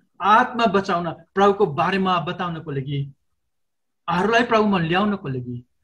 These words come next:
प्रभुले आजसम्म हामीलाई मौका दिइरहनु भएको हुनुपर्छ। प्रभु यीशु केही काम तपाईँको हातमा राख्नु भएको जिम्मेवार आज्ञा हो। यसको महत्त्वबाट कहिले पनि नचुकौँ,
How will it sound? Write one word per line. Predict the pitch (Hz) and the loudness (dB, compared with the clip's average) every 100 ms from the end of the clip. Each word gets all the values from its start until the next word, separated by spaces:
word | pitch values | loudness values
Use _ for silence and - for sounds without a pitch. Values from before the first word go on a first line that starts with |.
| _ | _
प्रभुले | 165 156 156 143 - - | -4 -2 -2 -4 -8 -2
आजसम्म | 165 185 185 190 151 | 0 0 -2 -4 -4
हामीलाई | 131 131 127 - 147 | -4 -6 -8 -8 -2
मौका | 185 196 202 175 | 2 4 2 0
दिइरहनु | 175 233 160 156 | 0 0 -2 -4
भएको | 143 131 120 | -6 -8 -10
हुनुपर्छ। | 113 180 202 147 - - _ _ _ _ _ _ _ _ _ _ _ _ _ - | -4 -2 -2 -4 -8 -20 _ _ _ _ _ _ _ _ _ _ _ _ _ -2
प्रभु | 165 | 2
यीशु | 214 208 247 | 2 0 -2
केही | 240 240 | 0 2
काम | 233 247 240 - _ - | 4 4 2 -8 _ -8
तपाईँको | 269 240 226 | -2 -2 0
हातमा | 190 202 214 220 190 | -2 2 2 2 -4
राख्नु | 175 185 180 | -4 -4 -6
भएको | 156 151 151 139 - _ _ | -8 -8 -8 -12 -16 _ _
जिम्मेवार | 127 156 175 147 156 135 127 - 151 | -6 -2 0 0 0 -2 -6 -8 -4
आज्ञा | 143 127 127 | -2 -2 -4
हो। | 127 - _ _ _ _ _ _ _ _ _ _ _ _ _ _ | -8 -14 _ _ _ _ _ _ _ _ _ _ _ _ _ _
यसको | 143 196 - 214 | 2 2 4 2
महत्त्वबाट | 190 202 214 202 196 196 | 4 2 2 2 2 -2
कहिले | 196 190 226 240 | -2 0 0 -2
पनि | 254 220 185 | -4 -4 -2
नचुकौँ, | 160 139 135 123 | -6 -8 -14 -16